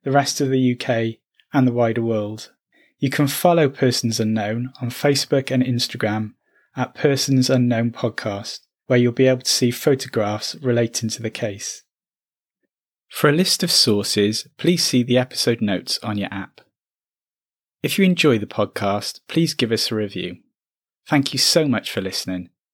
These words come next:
Now back to this week's case. Treverline Evans was a popular figure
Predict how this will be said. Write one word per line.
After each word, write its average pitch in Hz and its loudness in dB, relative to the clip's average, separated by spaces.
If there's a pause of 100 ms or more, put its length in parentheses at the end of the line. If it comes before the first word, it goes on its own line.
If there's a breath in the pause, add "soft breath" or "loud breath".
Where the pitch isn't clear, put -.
(400)
Now 139 4
back 127 -2
to - -6
this 104 -2
week's 101 -8
case. - -12 (2250)
Treverline 170 2
Evans 92 -10
was 107 -8
a 104 -10
popular - -6
figure 98 -6